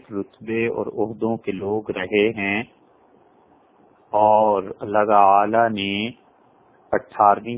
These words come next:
صدی کے آغاز میں ایک بہت بڑی شخصیت پیدا کی اور اس دنیا میں بھیجی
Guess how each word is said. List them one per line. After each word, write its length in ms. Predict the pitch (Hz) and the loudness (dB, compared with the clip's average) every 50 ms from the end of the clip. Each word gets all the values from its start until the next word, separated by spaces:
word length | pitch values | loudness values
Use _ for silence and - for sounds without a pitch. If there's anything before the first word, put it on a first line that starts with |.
| 113 - | -12 -12
صدی 260 | - 101 101 110 113 | -14 -8 -6 -6 -6
کے 160 | 113 - - 113 | -6 -6 -8 -6
آغاز 540 | - 107 98 98 92 95 92 98 107 110 113 113 - - | -4 -2 -4 -4 -2 0 2 4 6 4 4 2 -6 -14
میں 380 | 107 98 98 101 104 107 113 123 - _ _ _ _ _ _ _ _ _ _ _ _ _ - | -12 -10 -8 -6 -6 -6 -6 -8 -10 _ _ _ _ _ _ _ _ _ _ _ _ _ -4
ایک 200 | 117 - - _ - | -4 -4 -4 _ -2
بہت 580 | 107 95 - 107 113 117 117 117 117 113 - - _ - | -2 0 2 2 2 4 4 4 2 2 -2 -10 _ -4
بڑی 340 | 98 95 104 123 156 135 | -2 0 0 0 -4 -4
شخصیت 760 | 127 - - - - _ _ - 110 101 101 110 110 107 _ - | -10 -14 -20 -20 -20 _ _ -12 -10 -8 -4 -4 -6 -6 _ -2
پیدا 340 | 98 92 95 95 95 92 | 0 0 0 2 0 0
کی 360 | 90 - - - 101 104 113 120 117 _ _ _ _ _ _ _ _ _ _ _ _ | 0 -4 -8 -10 -6 -6 -6 -6 -8 _ _ _ _ _ _ _ _ _ _ _ _
اور 140 | - 113 110 | -2 -2 -2
اس 260 | 113 113 101 _ - | -2 -4 -10 _ -10
دنیا 380 | 104 101 101 107 110 107 107 107 | -10 -8 -6 -4 -2 -2 -2 -2
میں 160 | 107 101 98 | -2 -6 -10
بھیجی 560 | 90 87 87 98 92 92 92 98 101 107 117 | -12 -8 -6 -6 -6 -6 -6 -6 -6 -6 -6